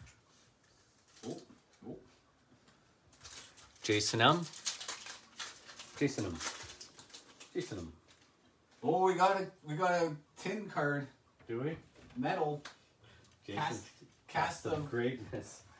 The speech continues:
Speaker 1: First, we got a, this card is real. It's a red rookie, non-bounty,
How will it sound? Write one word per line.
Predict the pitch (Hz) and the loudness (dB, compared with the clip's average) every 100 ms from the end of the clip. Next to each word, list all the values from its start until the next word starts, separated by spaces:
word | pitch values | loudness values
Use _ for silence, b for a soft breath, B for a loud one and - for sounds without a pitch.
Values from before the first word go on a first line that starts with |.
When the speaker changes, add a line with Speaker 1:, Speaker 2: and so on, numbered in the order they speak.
| b b _ _ - | b b _ _ 2
Speaker 1:
First, | 247 262 | 4 6
we | |
got | 240 226 226 202 | 8 10 10 6
a, | 190 185 180 175 170 160 160 | 2 2 4 6 6 6 4
this | 156 196 - | 2 -2 -4
card | - 180 175 | 2 4 4
is | 156 127 | 2 2
real. | 127 117 - - - 120 | 2 0 -6 -20 -20 -6
It's | 120 117 123 | -6 -4 -4
a | 120 | -2
red | 120 147 180 165 | -2 0 -2 0
rookie, | 160 156 160 156 151 139 - | -2 -2 -4 -4 -4 -6 -8
non-bounty, | 156 160 165 143 143 143 139 135 | -2 0 2 4 4 4 4 2